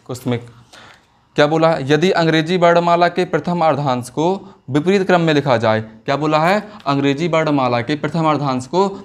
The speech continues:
विपरीत क्रम में लिखा जाए तो आपके दाईं ओर से उन्नीसवाँ अक्षर कौन सा होगा? तो आपके दाईं ओर से उन्नीसवाँ अक्षर कौन सा होगा? तो देखिए आपके दाईं ओर, हमारा दाईं ओर कौन सा, हमारा दाएं ये हो गया, तो आपके दाईं ओर से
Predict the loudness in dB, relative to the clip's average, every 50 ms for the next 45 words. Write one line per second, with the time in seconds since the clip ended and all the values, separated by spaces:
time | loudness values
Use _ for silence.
0 | -6 -4 -4 -2 2 2 2 2 2 0 2 2 2 0 0 0 0 2 0 2
1 | 4 4 4 6 6 4 0 -2 -6 -16 -20 -20 -20 -20 -20 _ _ _ _ _
2 | -2 -2 0 4 4 4 4 4 0 -2 -2 -2 0 2 2 0 2 0 -2 -2
3 | -4 -4 -4 -4 -6 -6 -4 -4 -4 -2 -2 -4 -4 -2 0 0 0 0 -2 -4
4 | 0 2 2 2 2 -2 -6 -18 -20 _ _ 0 2 2 2 2 0 0 2 2
5 | 0 0 2 2 0 0 -4 -4 0 2 2 2 2 -2 -6 -4 -2 -2 -2 -2
6 | -4 -6 0 0 2 2 2 0 -2 -2 -2 -4 -4 -6 -6 -4 -4 -2 -2 -2
7 | -2 -2 -2 -2 -2 -2 -2 -4 -8 -8 -4 -4 -4 -6 -4 -4 -4 -4 -2 0
8 | 0 -2 -2 -4 -10 -18 -18 -8 -4 -4 -2 -2 -2 -6 -8 -8 -14 -20 _ _
9 | _ _ _ _ _ _ -20 -6 0 2 2 2 2 -2 -2 0 0 0 0 -2
10 | -4 -4 -4 0 0 2 2 2 0 -2 -2 -2 -2 -2 -2 -2 -2 -2 -4 -4
11 | -2 0 0 0 0 2 0 0 0 0 0 0 -2 -2 0 0 0 0 -2 -4
12 | -14 -14 -14 -8 -2 2 2 2 2 0 -2 -2 0 0 0 0 0 0 0 -2
13 | -4 -4 -4 -4 -4 -4 -6